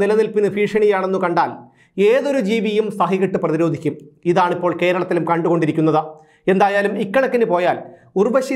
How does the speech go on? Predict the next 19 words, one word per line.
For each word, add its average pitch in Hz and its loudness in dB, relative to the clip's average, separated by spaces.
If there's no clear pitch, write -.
തിയേറ്റേഴ്സിന്റെ 196 0
വണ്ടിയും 175 0
റപ്പായി 208 0
ചേട്ടനും 185 -2
നാടകക്കാരും 175 0
നേരാംവണ്ണം 175 0
പാറശാലയിലെത്താനുള്ള 165 0
ഒരു 185 2
സാധ്യതയും 147 -2
കാണുന്നില്ല. 135 -2
ഒന്നുകിൽ 185 2
എന്തെങ്കിലും 165 2
കാരണം 160 0
പറഞ്ഞ് 156 0
എവിടെയെങ്കിലും 202 2
വെച്ച് 147 -2
സർക്കിട്ട് 156 -2
അവസാനിപ്പിക്കും, 143 -4
അല്ലെങ്കിൽ 165 2